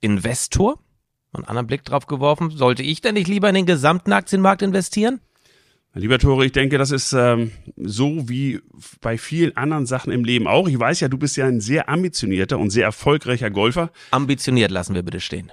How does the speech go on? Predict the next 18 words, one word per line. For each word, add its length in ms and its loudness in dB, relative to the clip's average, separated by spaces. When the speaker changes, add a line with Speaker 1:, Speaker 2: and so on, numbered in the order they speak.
Speaker 2:
Nun 500 0
gut, 280 0
äh, 140 4
das 160 2
mit 100 0
erfolgreich 480 2
<laughs> 20 -2
sehe 260 0
ich 100 0
allerdings 220 2
auch 140 0
so. 220 0
Wenn 160 2
du 140 4
jetzt 240 0
mich 180 2
als 140 2
Neugolfer 760 4